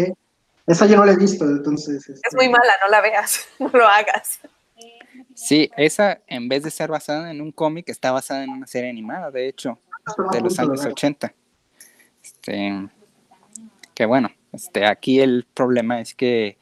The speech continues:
Speaker 3: la serie sí tiene así como, um, o sea, el personaje es como un, un perro antropomórfico, y aquí es un perro totalmente. O sea, y creo que ahí ya empezó como a tener muchos problemas la película.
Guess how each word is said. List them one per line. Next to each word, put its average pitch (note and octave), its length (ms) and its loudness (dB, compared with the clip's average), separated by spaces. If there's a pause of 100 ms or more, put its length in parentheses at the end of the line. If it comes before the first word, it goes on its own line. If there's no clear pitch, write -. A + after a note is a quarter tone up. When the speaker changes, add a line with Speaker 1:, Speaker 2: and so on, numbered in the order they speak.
(280)
Speaker 3:
la A2 160 -8
serie A#2+ 420 -2
sí A2+ 220 -8
tiene A2+ 280 -8
así G#2+ 160 -14
como, A2+ 420 -2 (100)
um, G2+ 220 -6 (520)
o - 80 -10
sea, G#2+ 260 0
el G#2+ 180 -4
personaje A#2 720 0
es A2 120 -10
como A#2 440 -6
un, A2 600 -10 (1000)
un A#2 240 -4
perro A#2+ 280 2
antropomórfico, C3+ 920 -2
y C3+ 80 2
aquí A#2 320 2
es A2+ 200 -4
un A2+ 120 -10
perro G#2+ 380 -6 (160)
totalmente. A2+ 680 -4 (280)
O - 40 -20
sea, - 160 -10
y G#2 100 -8
creo B2 300 0
que B2+ 100 0
ahí A#2 260 0
ya A#2+ 120 -2
empezó A2+ 460 -6
como G#2 360 -8
a G2+ 60 -10
tener G#2+ 280 -6
muchos A2 320 -6
problemas G#2 440 -6
la G2 80 -12
película. A#2 500 -2